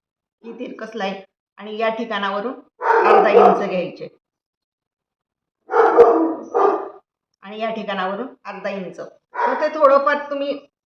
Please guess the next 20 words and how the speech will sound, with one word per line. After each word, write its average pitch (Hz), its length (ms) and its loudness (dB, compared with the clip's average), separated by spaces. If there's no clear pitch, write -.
जास्त 240 380 0
जाड 220 560 0
महिला 202 300 2
असेल, 185 320 -2
तर 208 80 -6
या 214 120 -2
ठिकाणी 214 260 -6
अर्धा 208 340 2
इंच 208 280 -4
घ्यायच्या 214 320 -4
ऐवजी 190 260 -2
पाऊण 202 320 -2
इंच 196 220 -6
घेतले 190 380 -8
तरी 202 200 -6
चालते, 196 280 -2
पण 202 200 -6
या 202 160 -2
ठिकाणचं 196 460 -6
अंतर 190 360 -6